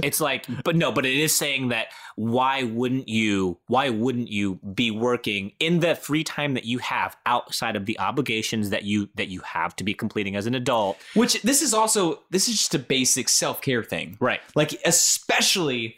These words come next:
Speaker 2: if someone's in a job that they hate, you, they have to be doing something that puts a little more life into their life.
Speaker 1: Right. And I, you know, and I think, I think that that, that, that sort of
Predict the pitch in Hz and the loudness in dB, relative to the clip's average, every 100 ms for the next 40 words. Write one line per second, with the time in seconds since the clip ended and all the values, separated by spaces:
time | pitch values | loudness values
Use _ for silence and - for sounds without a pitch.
0 | _ _ - 156 - 214 233 185 170 127 | _ _ 0 2 4 2 2 2 2 2
1 | 127 139 160 143 131 139 151 - 147 170 | 0 0 0 0 0 0 -2 0 2 2
2 | - _ _ - - - 160 220 - 180 | -2 _ _ -20 -16 -2 2 2 2 -2
3 | 202 - 147 127 120 131 123 107 113 95 | -2 -2 0 0 2 2 2 2 0 0
4 | 92 90 87 - - - 135 - - - | -2 -2 -4 -12 -10 0 0 0 -8 -2
5 | 180 180 147 123 147 139 110 101 107 147 | 0 2 2 0 0 0 0 -2 0 0
6 | 131 113 95 87 90 95 135 135 101 226 | -2 -2 -2 -2 0 0 0 0 0 0
7 | 135 - 170 196 190 165 170 180 151 147 | 0 0 0 2 2 2 2 2 0 -2
8 | 156 185 165 - 143 156 139 131 104 117 | -2 -2 -2 0 -2 -2 -2 -2 -2 0
9 | 113 127 - 104 117 101 113 113 107 - | 0 0 -4 -6 -6 -2 -2 -2 -2 0
10 | 135 113 101 90 | 2 2 -2 -6